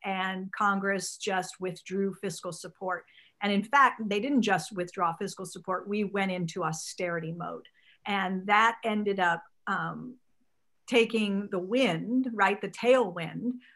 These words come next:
from the recovery and turning it into a headwind. So it took us some seven years to claw back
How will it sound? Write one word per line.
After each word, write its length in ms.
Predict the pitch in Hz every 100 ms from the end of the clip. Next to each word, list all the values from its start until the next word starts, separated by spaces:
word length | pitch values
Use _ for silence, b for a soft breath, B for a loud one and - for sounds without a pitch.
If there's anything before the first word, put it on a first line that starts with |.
| _
from 180 | 214 202
the 80 | 190
recovery 720 | 190 190 262 262 175 160 165
and 160 | 196 160
turning 380 | - 233 214
it 80 | 202
into 280 | 190 180 175
a 60 | 170
headwind. 640 | 165 170 - 151 160 -
So 380 | - 214 202 196 B -
it 140 | 262
took 200 | 294 285
us 200 | 208 -
some 160 | 214 196
seven 500 | 220 - 220 220 196
years 440 | 185 196 226 226
to 120 | - 190
claw 280 | - 202
back 300 | 202 190 196